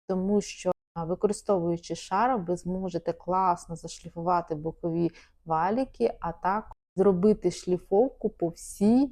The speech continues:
лінії проксимальної складки. Плюсів насправді дуже багато. Звичайно ж таки, не можна сказати, що апаратний манікюр кращий,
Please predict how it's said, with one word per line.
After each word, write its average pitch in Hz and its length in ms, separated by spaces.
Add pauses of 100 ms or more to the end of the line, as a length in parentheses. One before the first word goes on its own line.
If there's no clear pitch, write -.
(160)
лінії 196 580
проксимальної 180 1160
складки. - 640 (240)
Плюсів 247 500
насправді 190 520
дуже 190 640
багато. 165 480 (320)
Звичайно 214 460
ж - 140
таки, 180 260
не 190 120
можна 214 320
сказати, 180 520
що 190 440
апаратний 190 540
манікюр 180 520
кращий, 202 800